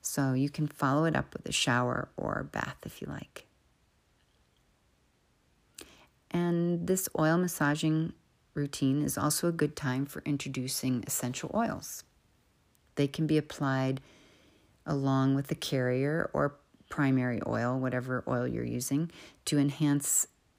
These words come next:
more specific qualities. For example,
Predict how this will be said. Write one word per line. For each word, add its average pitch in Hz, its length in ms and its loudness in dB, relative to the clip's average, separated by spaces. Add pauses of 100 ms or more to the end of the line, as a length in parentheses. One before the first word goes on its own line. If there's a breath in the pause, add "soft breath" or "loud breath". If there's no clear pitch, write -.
(360)
more 196 520 2 (540)
specific - 640 -2
qualities. - 580 -8
For - 100 2
example, 165 560 2